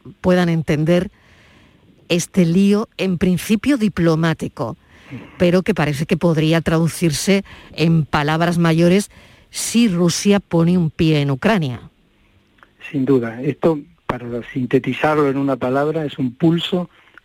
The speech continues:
Speaker 2: geopolítico. Este sería el titular, la clave.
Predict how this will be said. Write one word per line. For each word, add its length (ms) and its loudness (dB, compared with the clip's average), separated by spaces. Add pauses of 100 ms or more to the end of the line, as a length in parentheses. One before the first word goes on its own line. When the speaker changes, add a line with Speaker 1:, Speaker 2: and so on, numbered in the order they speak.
(140)
Speaker 2:
geopolítico. 800 -2 (380)
Este 260 -8
sería 500 -2 (520)
el 140 -6
titular, 500 0 (200)
la 180 -6
clave. 420 -2